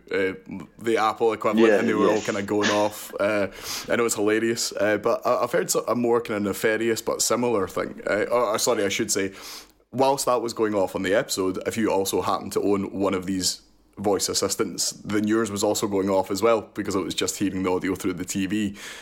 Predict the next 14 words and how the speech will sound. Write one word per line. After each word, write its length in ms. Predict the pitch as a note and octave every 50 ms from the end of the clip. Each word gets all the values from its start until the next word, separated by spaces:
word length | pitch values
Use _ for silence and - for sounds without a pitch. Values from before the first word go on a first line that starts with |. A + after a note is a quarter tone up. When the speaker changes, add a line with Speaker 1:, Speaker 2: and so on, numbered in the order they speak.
| - -
Speaker 1:
Uh, 380 | - - G2+ G2+ G2+ G2+ G2 F#2+ - - - - -
but 440 | - A#2+ B2 - - - - - - - - -
my 240 | - C3 C#3+ E3 F#3
concern 380 | - F#3+ F3 - D3 C#3 C#3
there, 360 | C3 A#2+ A#2+ A#2 A#2 - - -
I 60 | A2+
guess, 320 | A2+ A#2 A2+ A2 - -
is, 400 | G2+ G2+ G2+ G2 G2 - - - - _ _ _ _ _ _ _ _ _ _
uh, 180 | - G#2 G#2+ - -
I've 100 | B2 -
heard 200 | D3+ D3+ D3 D3+
some 140 | - C#3 A#2+
rumblings 480 | A#2 A#2 A#2+ A2 A2+ A#2 A2+ A2+ G#2+ G2
that 240 | A2 G#2 F#2 -